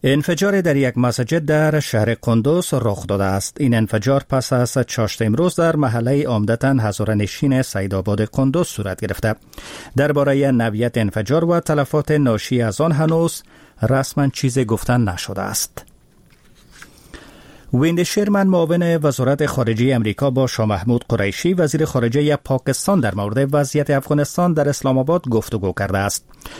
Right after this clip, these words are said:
وزارت خارجه پاکستان در اعلامیه امروز گفت که در دیدار میان شرمن و قریشی درباره وضعیت منطقه و روابط دو جانبه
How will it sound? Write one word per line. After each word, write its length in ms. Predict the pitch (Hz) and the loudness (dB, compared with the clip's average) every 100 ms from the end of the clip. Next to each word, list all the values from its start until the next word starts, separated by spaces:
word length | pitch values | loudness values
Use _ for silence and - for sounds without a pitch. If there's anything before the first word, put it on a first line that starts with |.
| - - | -18 -4
وزارت 440 | 120 127 143 139 135 | -2 0 0 0 -2
خارجه 400 | 143 127 143 147 | -2 -2 0 -2
پاکستان 600 | - 143 143 - 160 156 | 0 0 -2 -2 0 2
در 140 | 143 | 2
اعلامیه 560 | 143 139 143 147 147 156 | 2 2 2 2 2 0
امروز 340 | 143 151 147 | 2 0 -2
گفت 260 | - 165 - | -2 -2 0
که 100 | 156 | 0
در 220 | 147 151 | 2 2
دیدار 460 | 151 139 127 131 131 | 2 2 2 2 2
میان 300 | 127 123 131 | 2 2 0
شرمن 480 | - 131 123 123 123 | 0 -2 0 2 2
و 280 | 117 123 120 | 2 2 0
قریشی 480 | - 110 110 - 202 | -2 0 0 0 0
درباره 560 | 143 131 127 127 131 127 | 2 0 0 2 2 2
وضعیت 480 | 113 107 - 113 | 0 -2 -2 -2
منطقه 420 | 117 110 110 117 175 | 0 0 0 0 0
و 140 | 170 | 2
روابط 540 | 165 156 113 104 113 | 2 2 0 2 0
دو 240 | 131 110 110 | 0 0 0
جانبه 460 | 110 104 117 185 | 0 -2 0 0